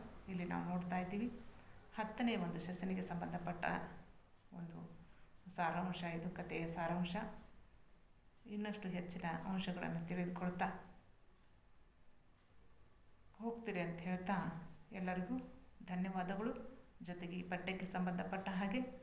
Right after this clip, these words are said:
ಅಧ್ಯಯನ ಸಾಮಗ್ರಿಯನ್ನು ಕೂಡ ಒದಗಿಸಲಾಗಿದೆ. ಬಹು ಆಯ್ಕೆ ಪ್ರಶ್ನೆಗಳನ್ನು ಕೂಡ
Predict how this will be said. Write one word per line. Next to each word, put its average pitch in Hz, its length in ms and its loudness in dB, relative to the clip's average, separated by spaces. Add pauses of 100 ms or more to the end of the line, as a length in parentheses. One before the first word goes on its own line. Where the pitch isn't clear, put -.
(320)
ಅಧ್ಯಯನ 175 320 0
ಸಾಮಗ್ರಿಯನ್ನು 196 680 2
ಕೂಡ 196 160 2
ಒದಗಿಸಲಾಗಿದೆ. 208 1120 2 (360)
ಬಹು 202 220 2
ಆಯ್ಕೆ 190 260 2
ಪ್ರಶ್ನೆಗಳನ್ನು 190 680 2
ಕೂಡ 180 200 -2